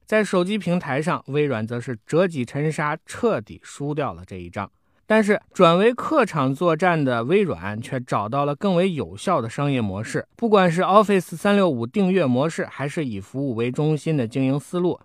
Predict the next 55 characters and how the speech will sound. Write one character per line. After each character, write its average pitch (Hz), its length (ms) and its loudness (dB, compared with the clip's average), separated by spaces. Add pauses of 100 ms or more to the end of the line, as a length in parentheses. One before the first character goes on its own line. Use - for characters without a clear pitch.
微 214 180 4
软 143 220 2
的 120 100 0
身 247 340 4
段 208 300 2
更 143 180 2
加 135 180 0
柔 127 220 0
软。 101 260 -4 (120)
微 240 160 4
软 175 200 4
的 156 120 2
产 151 280 0
品 151 240 0
也 113 140 0
横 127 260 0
跨 151 220 -2
了 123 100 -4
P 175 240 -4
C、 175 220 0 (120)
安 175 220 2
卓、 143 360 0
I 170 180 0
O 160 140 0
S 139 400 -4
等 107 240 -4
各 151 260 -2
大 117 220 -4 (100)
主 92 220 -10
要 104 160 -6
平 104 200 -6
台。 95 280 -10 (120)
从 247 220 6
资 294 160 -2
本 214 220 4
市 202 160 -4
场 143 180 0
上 135 100 -2
来 120 160 -2
看， 135 380 -4
苹 269 300 6
果 196 160 6
的 196 100 2
市 202 320 -2
值 156 240 0
从 180 320 0
万 214 260 2
亿 202 120 0
美 120 160 2
元 107 180 0
的 147 80 0
历 170 220 0
史 120 200 -8
高 156 220 2
点 113 320 -2